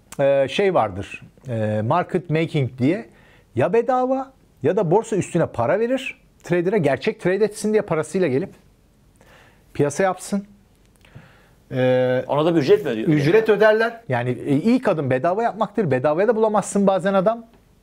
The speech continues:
Speaker 1: Tamam mı? Çünkü
Speaker 2: Para
Speaker 1: başka
Speaker 2: önemli.
Speaker 1: şey yoktur. Üzerine para verirler. Bırakın komisyon almayı. Yani biz komisyon alıyoruz yani müşteriden.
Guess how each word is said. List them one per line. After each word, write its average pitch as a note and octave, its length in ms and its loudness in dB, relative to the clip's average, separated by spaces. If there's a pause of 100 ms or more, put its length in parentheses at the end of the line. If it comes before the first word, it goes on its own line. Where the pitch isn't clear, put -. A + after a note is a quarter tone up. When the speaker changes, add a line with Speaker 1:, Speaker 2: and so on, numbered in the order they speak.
(160)
Speaker 1:
Tamam A3 200 0
mı? G3+ 100 0
Çünkü D3 320 -2
Speaker 2:
Para E3 140 0
Speaker 1:
başka C3+ 220 0
Speaker 2:
önemli. F3 120 0
Speaker 1:
şey G3 140 2
yoktur. G#3 340 0 (440)
Üzerine C3+ 360 2
para G#3 240 2
verirler. A2+ 240 -2
Bırakın C#3+ 260 -2
komisyon B2+ 400 -2
almayı. G#2+ 300 -4
Yani C#3 220 -2
biz C#3+ 120 -4
komisyon D3+ 380 -2
alıyoruz A#3 240 2
yani C3 200 -2
müşteriden. F#2+ 460 -8